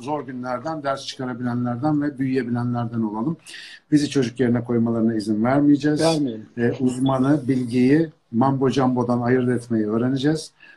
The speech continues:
Speaker 1: Ve kaygıyı işe yarar bir duygu olarak kullanmanın yollarını da bu vesileyle inşallah keşfedeceğiz hep beraber. Sağ olasın Agi Hocam. Görüşmek üzere inşallah.
Speaker 2: Sağ ol hocam.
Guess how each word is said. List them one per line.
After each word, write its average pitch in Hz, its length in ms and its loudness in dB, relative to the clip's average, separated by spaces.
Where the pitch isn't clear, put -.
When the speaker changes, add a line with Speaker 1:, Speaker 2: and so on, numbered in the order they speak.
Speaker 1:
Ve 127 140 0
kaygıyı 143 600 4
işe 143 220 0
yarar 139 420 2
bir 117 180 -2
duygu 135 280 0
olarak 123 320 -2
kullanmanın 127 520 -4
yollarını 123 480 -4
da 160 120 -12
bu 147 120 -8
vesileyle 117 500 -8
inşallah 139 420 -8
keşfedeceğiz 98 580 -16
hep - 160 -20
beraber. 90 320 -16
Sağ 160 300 4
olasın 147 220 0
Agi 143 220 -2
Hocam. 175 240 -4
Görüşmek 127 400 -2
üzere 101 240 -4
inşallah. 156 260 -4
Speaker 2:
Sağ 160 80 4
ol 156 40 2
hocam. 156 260 0